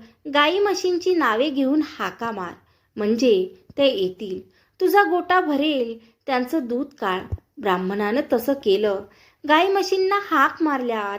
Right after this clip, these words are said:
त्या धावत आल्या. ब्राह्मणाचा गोटा गाई म्हशींनी भरून गेला. ब्राह्मणाने त्याचं दूध काढलं. दुसऱ्या दिवशी खीर केली. संध्याकाळ झाली तशी म्हातारी म्हणाली,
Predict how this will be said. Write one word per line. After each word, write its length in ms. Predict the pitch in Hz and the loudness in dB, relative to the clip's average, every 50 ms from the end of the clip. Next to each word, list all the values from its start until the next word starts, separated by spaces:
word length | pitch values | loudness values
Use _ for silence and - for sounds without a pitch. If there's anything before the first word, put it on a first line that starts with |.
| 202 | -6
त्या 100 | 247 254 | -4 -4
धावत 500 | 254 220 233 220 202 196 202 240 247 247 | -4 -4 -4 -4 -2 -2 -2 -2 -2 -2
आल्या. 280 | 240 202 180 180 175 - - _ _ _ _ _ - - _ - 254 | -4 -4 -4 -4 -6 -10 -14 _ _ _ _ _ -20 -20 _ -10 -2
ब्राह्मणाचा 680 | 226 233 214 208 208 202 202 226 247 254 247 254 277 262 | 2 2 4 2 2 -2 -2 0 0 0 0 0 -2 0
गोटा 500 | 240 254 269 269 269 247 226 214 208 214 208 | 2 2 0 2 2 0 0 0 0 0 0
गाई 200 | 226 240 269 302 | 2 2 2 2
म्हशींनी 480 | 294 285 277 285 - 302 285 302 320 339 | 2 2 0 0 0 0 2 2 2 2
भरून 420 | 294 277 226 202 202 220 254 254 | 2 0 0 0 0 -2 -2 0
गेला. 280 | 226 202 190 185 180 180 - _ _ _ - - - _ _ - | 0 0 -2 -2 -6 -8 -12 _ _ _ -20 -20 -20 _ _ -2
ब्राह्मणाने 680 | 262 277 285 277 277 302 349 370 381 370 359 359 339 320 | 2 2 4 4 4 2 2 2 2 2 0 0 -2 -2
त्याचं 480 | 330 320 302 302 - 277 240 226 220 220 226 - _ _ _ - | 0 -2 -2 -2 -2 -2 -2 -2 -4 -8 -12 -20 _ _ _ -12
दूध 320 | 226 190 214 240 277 - | -6 -4 -2 -2 -2 -6
काढलं. 480 | - - - 208 175 170 180 175 180 180 - - _ _ _ - | -8 -10 -4 -4 -2 -2 -2 -4 -6 -6 -8 -12 _ _ _ -8
दुसऱ्या 380 | 202 208 208 202 - 220 226 240 | -4 -4 -4 0 2 2 2 2
दिवशी 480 | 233 277 277 254 - - 240 214 196 190 - - _ _ _ _ - - | 2 2 0 -2 0 -2 -2 -2 -4 -6 -8 -14 _ _ _ _ -4 -2
खीर 220 | 240 220 233 254 269 - | 0 0 2 0 0 0
केली. 340 | 214 170 160 175 180 190 - - _ _ _ _ _ _ - - | 0 0 0 0 -4 -8 -10 -14 _ _ _ _ _ _ -8 0
संध्याकाळ 600 | - 330 285 277 277 302 339 330 330 285 294 320 | 2 4 4 4 4 2 2 2 2 0 0 0
झाली 480 | 320 285 285 247 220 214 202 202 202 202 - | 0 0 -2 -2 -2 -2 -4 -4 -6 -6 -6
तशी 200 | 220 220 - 254 | -6 -6 -4 -6
म्हातारी 520 | 247 233 214 202 196 - 202 208 240 285 | -6 -4 -6 -8 -6 -4 -2 -2 0 2
म्हणाली, 560 | 302 302 302 302 302 294 277 262 233 220 220 | 2 2 4 2 2 2 0 0 -2 -4 -6